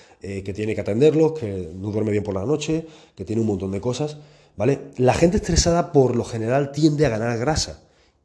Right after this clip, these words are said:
en donde no quieren, ¿no? Obviamente que si la barriga, los hombres acumulamos más grasa en la barriga, las mujeres más en el glúteo y caderas, etcétera. Eh, ¿qué pasa? Para poder sobrellevar esto, el tema del estrés también,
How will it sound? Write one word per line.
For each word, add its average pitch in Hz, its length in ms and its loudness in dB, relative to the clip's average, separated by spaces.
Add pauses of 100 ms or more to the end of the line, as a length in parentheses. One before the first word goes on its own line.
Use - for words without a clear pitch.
(400)
en 107 180 -4
donde 98 280 -4
no 110 500 0
quieren, 110 480 4
¿no? 120 220 -10
Obviamente 87 460 -10
que - 100 -16
si 78 260 -16 (240)
la 95 120 -8
barriga, 127 460 6
los - 160 -2
hombres 104 220 -4
acumulamos 95 360 -6
más 92 120 -8
grasa 95 240 -8
en - 20 -6
la 101 80 -4
barriga, 147 540 0 (220)
las 98 120 -8
mujeres 95 300 -6
más 95 160 -2
en 98 100 -4
el 90 80 -4
glúteo 101 300 -2
y - 20 -10
caderas, 143 400 2
etcétera. 78 400 -8 (560)
Eh, 101 260 0 (480)
¿qué 143 140 8
pasa? 113 420 0 (800)
Para 104 160 -4
poder 120 280 4
sobrellevar 131 560 4
esto, 117 380 -6 (580)
el 95 100 -12
tema 110 220 -4
del 104 100 -2
estrés 101 300 -8
también, 98 400 -8